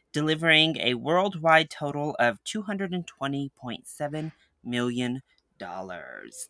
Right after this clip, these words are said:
This does mark the highest opening for director Denis Villeneuve, as well as the highest opening for Warner Brothers while doing the Warner Brothers H B O Max dual release.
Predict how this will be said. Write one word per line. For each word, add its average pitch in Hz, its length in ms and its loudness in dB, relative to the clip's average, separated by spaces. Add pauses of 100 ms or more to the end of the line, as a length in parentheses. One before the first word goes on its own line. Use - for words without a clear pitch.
This 135 200 -4
does 156 340 4
mark 165 380 8
the 127 220 2
highest 208 520 2
opening 160 480 -2
for 131 300 0
director 117 560 0
Denis 110 420 -8
Villeneuve, 110 640 -2 (340)
as 139 240 4
well 156 340 12
as 127 420 10
the 123 320 0
highest 160 680 6
opening 127 520 0
for 123 600 0 (320)
Warner 160 380 4
Brothers 104 720 -2
while 110 400 0
doing 110 580 -6 (120)
the 104 460 -10 (140)
Warner 110 240 -6
Brothers 98 580 -12
H - 280 -12
B 101 160 -10
O 98 80 -10
Max 95 420 -10 (140)
dual 98 440 -12
release. - 760 -12